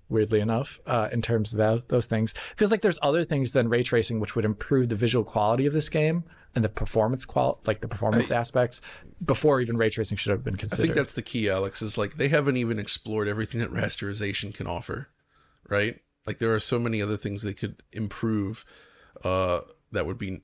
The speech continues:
Speaker 2: welcome, but also really just performance. Like I, like you said, on P C, they should be using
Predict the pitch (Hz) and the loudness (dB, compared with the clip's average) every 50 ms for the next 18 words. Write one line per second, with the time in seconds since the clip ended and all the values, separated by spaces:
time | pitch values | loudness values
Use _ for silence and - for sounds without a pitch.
0 | _ - 101 104 98 82 - - 104 98 98 - - 101 87 98 113 110 - 104 | _ -10 -4 -2 -2 -2 -2 -4 -6 -8 -6 -4 -2 -2 0 0 0 0 0 -2
1 | 95 98 104 98 82 92 - - - 107 - - - - - - - 135 139 - | -4 -4 -4 -6 -6 -6 -8 -8 -8 -10 -10 -8 -10 -12 -8 -6 -6 -4 -4 -6
2 | - - - - - - _ _ - - - - 110 110 - 110 107 - 113 - | -8 -8 -8 -8 -8 -12 _ _ -16 -12 -6 -6 -6 -4 -4 -6 -4 -4 -2 0
3 | 143 127 98 101 - 123 110 95 - 147 143 120 98 92 - - 101 - 101 101 | 0 0 0 -2 -4 -4 -4 -2 0 0 0 0 -2 -4 -6 -6 -6 -6 -6 -6
4 | 104 101 98 107 110 95 98 98 101 | -6 -6 -6 -4 -4 -6 -6 -8 -10